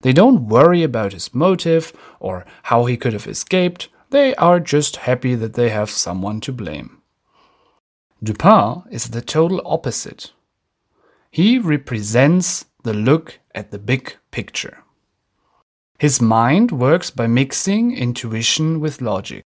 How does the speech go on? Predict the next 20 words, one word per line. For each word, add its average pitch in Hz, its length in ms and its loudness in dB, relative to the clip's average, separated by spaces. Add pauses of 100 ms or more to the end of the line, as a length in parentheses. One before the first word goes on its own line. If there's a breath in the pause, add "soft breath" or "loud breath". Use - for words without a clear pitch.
(720)
For 120 220 2
him, 196 480 4
logical 131 460 0
thinking 185 480 2
is 196 120 -6
just - 300 -4
like 170 220 0
speaking 208 500 -2
a 156 80 0
language 147 720 0
would 160 180 -4
be 170 220 0
for 160 220 0
a 139 60 2
native 160 480 2
speaker 110 480 -4
in 185 140 -4
comparison 131 760 -2
to 139 100 -10
foreigners. 85 760 -2